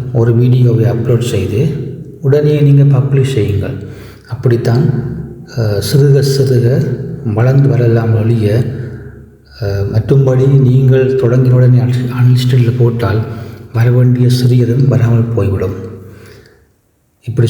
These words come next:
சொல்லுகின்றது எல்லாமே பெரிய பெரிய லட்சக்கணக்கான சப்ஸ்கிரைபர்ஸ் வச்சிருக்கிறவர்கள் சொல்லுகின்றார்கள். அவங்க அன்லிஸ்டட்ல போட்டாலும் அவர்களுக்கு லிங்க் போய், அஹ்,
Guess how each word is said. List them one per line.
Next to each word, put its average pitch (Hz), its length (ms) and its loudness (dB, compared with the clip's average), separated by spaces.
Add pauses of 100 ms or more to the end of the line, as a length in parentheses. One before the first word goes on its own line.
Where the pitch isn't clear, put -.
சொல்லுகின்றது 139 420 2
எல்லாமே 127 360 2
பெரிய 127 420 2
பெரிய 117 360 2
லட்சக்கணக்கான 113 1000 0 (440)
சப்ஸ்கிரைபர்ஸ் 123 800 -2
வச்சிருக்கிறவர்கள் 110 760 0
சொல்லுகின்றார்கள். 113 680 0
அவங்க 117 240 0
அன்லிஸ்டட்ல 120 500 2 (120)
போட்டாலும் 107 500 -2 (360)
அவர்களுக்கு 117 500 0
லிங்க் 113 400 2
போய், 131 240 0 (680)
அஹ், 101 420 -6